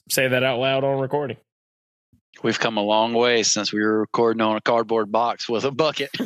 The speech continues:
Speaker 1: <laughs> Andy's, uh, favorite guest, Kyle, was the bucket back in the day. We were episode four or five. Andy had this, like, beer bucket that, I don't know if he stole it. I don't know if,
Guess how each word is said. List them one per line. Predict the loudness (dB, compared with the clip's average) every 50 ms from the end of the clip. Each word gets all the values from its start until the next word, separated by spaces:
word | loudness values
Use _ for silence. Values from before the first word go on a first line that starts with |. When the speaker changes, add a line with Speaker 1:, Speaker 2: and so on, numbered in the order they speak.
| -8 -10 -6 -2 -2 -2 -2 0 -2 -2 -2
Speaker 1:
<laughs> | -2 -2 -4 -4 -6 -10 _ -20 -20 -20 -20 -10 -4
Andy's, | -2 0 0 0 0 0 -2 -2 -2
uh, | 0 0 2 2 2 0 -2 -4
favorite | -4 -2 0 0 0 0 -2 -2 -2
guest, | -2 -2 -2 -4 -4 -6 -6
Kyle, | -6 -6 -4 -4 -6 -6 -4
was | -4 -4 -4 -4 -6 -6
the | -6 -6
bucket | -4 0 0 0 0 -2 -4 -6 -6 -6 -6
back | -6 -6 -6 -6
in | -10 -10 -10
the | -6
day. | -4 -2 -2 -2 -2
We | -2 -2 -2
were | -2 0 0
episode | -2 -2 -2 -4 -4 -4 -4 -4 -6
four | -10 -16 -14 -8 -4 -2 0 0 0 0
or | -4
five. | -6 -6 -6 -4 -4 -6 -6 -10 -12 -16 -20 -20 _ _ -20 -20 -20 -20 -20 -8 -2
Andy | 0 0 2 2 2 2 2
had | 2 2 0 0 -2
this, | -2 -2 -2 -2 -4
like, | -4 -6 -6 -10 -14 _ _ -20 _ _ _ _ _ _ _ _ _ -14 -12 -8 -2
beer | 0 2 2 2 2
bucket | 0 0 -2 -2 -2 -6 -8 -8
that, | -8 -8 -8 -8 -12 -18 -20 -20 -20 -14 _
I | -2 0
don't | 0 2 2
know | 0 0
if | 0 -2
he | -2 -2
stole | -2 -2 -2 0 0 0 0 0 0 -2
it. | -4 -4 -6 -12 -20 -20 -20 _ _ _ _ _ _
I | -4 -2
don't | -2 -2 -2
know | 0 0 0 -2
if, | -2 -6 -10 -16